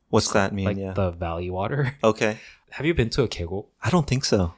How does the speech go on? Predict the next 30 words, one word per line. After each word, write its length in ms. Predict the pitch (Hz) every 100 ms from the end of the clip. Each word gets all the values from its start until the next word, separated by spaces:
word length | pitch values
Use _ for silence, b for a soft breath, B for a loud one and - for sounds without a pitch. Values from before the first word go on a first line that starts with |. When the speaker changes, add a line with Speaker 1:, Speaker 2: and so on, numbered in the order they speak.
| _ -
Speaker 2:
It's, 180 | 127
like, 200 | 165 175
where 180 | 143 131
water 400 | 98 82 85 90
flows, 480 | - - 80 80 -
like, 360 | 80 78 _ _ _ _ -
Speaker 1:
A 60 | 123
Speaker 2:
it 40 |
Speaker 1:
waterfall? 800 | 107 107 104 - 98 139 226 _ _ _ _ _ _ _ _ _ -
Speaker 2:
Uh, 100 | 160
no, 260 | 165 175 170
no, 80 | 165
no. 80 |
It's 140 | 143 -
like 320 | 110 - - _ -
w-, 120 | - -
when 220 | 117 131
the 80 | 151
water 300 | 87 101 120
flows 560 | - - 90 90 90
within 300 | 90 87 90
the 80 | 85
valley, 420 | 82 82 78 85 - -
uh, 60 | - - - 69
in 180 | 64 95
the 80 | 87
valley 680 | 80 80 78 92 101 104 117 - _ -
of 200 | 95 85
mountains. 560 | 80 80 104 120 -
Speaker 1:
Yeah. 260 | 113 101